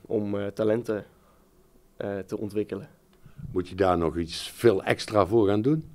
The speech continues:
Speaker 1: Ja, ik moet twee jaar honderd procent alles geven, want anders zul je niet de top bereiken. Het doel is, ik heb een contract getekend voor drie jaar. En het doel is wel om in die drie jaar,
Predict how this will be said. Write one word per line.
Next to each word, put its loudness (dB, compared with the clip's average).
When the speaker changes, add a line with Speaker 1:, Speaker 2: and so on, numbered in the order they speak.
Speaker 1:
Ja, -2
ik 0
moet 2
twee 8
jaar 6
honderd 0
procent 0
alles 4
geven, 4
want -4
anders -2
zul -2
je 0
niet -4
de -20
top -4
bereiken. -12
Het -4
doel 4
is, -4
ik -2
heb 0
een -4
contract -2
getekend -2
voor -2
drie -4
jaar. 2
En 2
het 0
doel 2
is -6
wel 4
om 0
in 2
die 2
drie -2
jaar, 2